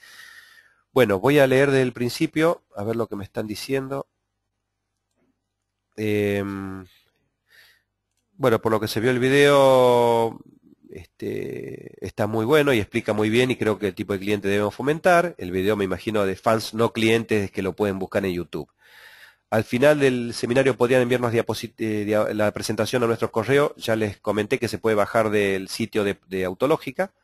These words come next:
Ya volvimos sobre la... Saludos a Alfredo <laughs> Ma-, Maclimon, al, al director de Autológica, se les serán dados. Muchas gracias. Eh,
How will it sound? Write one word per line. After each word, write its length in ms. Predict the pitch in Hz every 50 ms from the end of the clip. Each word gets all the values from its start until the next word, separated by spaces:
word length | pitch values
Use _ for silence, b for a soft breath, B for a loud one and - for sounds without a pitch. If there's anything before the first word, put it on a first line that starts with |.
| b b b b b b b b b b b b b b b b b b b b b b b b b _ _
Ya 240 | _ - - - 110
volvimos 420 | 110 113 110 117 120 113 113 107
sobre 200 | - 110 107 107
la... 460 | 104 107 117 131 139 135 135 135 135 - -
Saludos 420 | - - - 117 123 131 131 123 117
a 60 | 117
Alfredo 500 | 110 104 - - 131 127 123 127 120 101 - -
<laughs> 100 | - -
Ma-, 260 | 98 98 101 101 - -
Maclimon, 720 | 92 104 104 - - 120 123 110 110 120 139 147 127 120 _
al, 240 | - 92 90 90 -
al 140 | - 90 85
director 400 | 87 90 90 85 - - 107 101
de 80 | 92 95
Autológica, 760 | 95 90 - 107 107 101 95 - 95 87 - 120 123 107 -
se 140 | - 98 87
les 120 | 85 80
serán 260 | - 90 90 87 87
dados. 420 | 87 85 78 78 90 - - _ _ b b b b b b
Muchas 260 | 101 95 - 101 87
gracias. 440 | 98 95 90 - - - 110 110 - _ _ _ _ _ _ _ _ _ _ _ _ _ _ _ _ _ _ _ _
Eh, 560 | 90 92 92 92 90 90 87 87 87 87 87